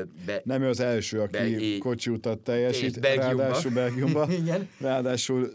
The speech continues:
Speaker 2: hát szegénynek most lesz ideje, tehát, hogy edzeni
Speaker 1: Igen.
Speaker 2: erre úgysem lehet az első napokban.
Speaker 1: Igen, sz-, szóval ez volt, ez volt maga a történet, hogy ez mit jelent a versenynek, azt
Speaker 2: Ezt szerettem volna mondani, mert jelenleg úgy állunk, hogy Thomas vezet, két másodperc az előnye Roglic-sal szemben,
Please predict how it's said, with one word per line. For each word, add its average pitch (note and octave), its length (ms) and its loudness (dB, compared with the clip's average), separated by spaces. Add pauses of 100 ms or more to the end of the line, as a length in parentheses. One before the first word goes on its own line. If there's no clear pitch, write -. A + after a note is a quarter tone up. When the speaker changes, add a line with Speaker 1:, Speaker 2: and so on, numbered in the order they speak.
Speaker 2:
hát A#2 140 -6
szegénynek A#2 680 -2
most A2+ 160 -6
lesz A#2 200 -2
ideje, F#2 260 -2
tehát, G2+ 200 -4
hogy G2 180 -4
edzeni G2 340 -4
Speaker 1:
Igen. F#2+ 220 -6
Speaker 2:
erre G2+ 200 -2
úgysem G#2 340 -4
lehet F#2+ 220 -4
az F#2 80 -8
első F#2+ 340 -4
napokban. F#2+ 280 -4
Speaker 1:
Igen, A2 160 -2
sz-, A#2 140 -2 (200)
szóval C3+ 280 -2
ez G3 100 0
volt, F3+ 240 -2 (120)
ez E3+ 160 -6
volt E3+ 240 -4
maga E3+ 160 -2
a D#3+ 80 -4
történet, D#3+ 460 -4
hogy C#3+ 240 -6
ez C#3+ 120 -2
mit F#3+ 160 -2
jelent F3+ 240 -4
a C#3+ 60 -2
versenynek, C#3+ 520 -2
azt D3+ 140 -4
Speaker 2:
Ezt - 120 0
szerettem C3+ 360 0
volna C#3 160 0
mondani, C3 300 2
mert A2+ 180 0
jelenleg C#3 260 2
úgy C#3 180 0
állunk, A#2+ 200 0
hogy A2 100 -8
Thomas B2+ 360 -2
vezet, F#2+ 440 -2 (240)
két B2+ 340 -2
másodperc G2 640 -4
az F#2+ 80 -10
előnye F2+ 340 -4
Roglic-sal G2+ 540 -2
szemben, B2 480 -2